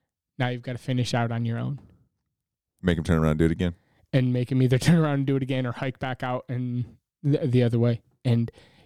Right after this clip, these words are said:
Speaker 1: you now have to hike this, this life on your own. Or, or
Speaker 2: Yeah.
Speaker 1: you know, I, I, I don't get to be there daily to, to hold your hand anymore. Uh, and, and that will be the, the launching point. Like, um,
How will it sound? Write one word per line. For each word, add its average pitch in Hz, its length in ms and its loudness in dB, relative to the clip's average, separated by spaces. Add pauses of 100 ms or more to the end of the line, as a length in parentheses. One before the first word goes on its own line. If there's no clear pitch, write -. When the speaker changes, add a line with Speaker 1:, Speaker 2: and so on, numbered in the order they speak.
Speaker 1:
you 135 340 6
now 135 180 6
have 123 260 -2
to 120 100 -2
hike - 400 -6 (100)
this, - 400 -4 (160)
this 120 480 -4 (160)
life 123 500 -4 (640)
on 143 160 0
your 135 140 -4
own. 117 160 -10 (220)
Or, 135 220 4
or 139 300 0
Speaker 2:
Yeah. 90 160 2
Speaker 1:
you 90 60 2
know, - 40 -10 (100)
I, 135 180 -4
I, 131 220 -6
I 139 100 -4
don't 143 220 -4
get 143 180 -8
to 143 80 -8
be 135 280 0
there 127 180 6
daily 120 460 2
to, 120 280 -2 (100)
to 120 440 0 (680)
hold 123 320 0
your 123 100 2
hand 113 240 0
anymore. 110 380 -6 (240)
Uh, 110 280 0 (140)
and, 135 160 2 (100)
and 127 200 4
that 120 260 0
will 139 120 -2
be 127 160 -2
the, 123 160 2
the 131 200 0
launching 135 400 2
point. 113 240 -6
Like, 127 180 -4 (800)
um, 120 280 -4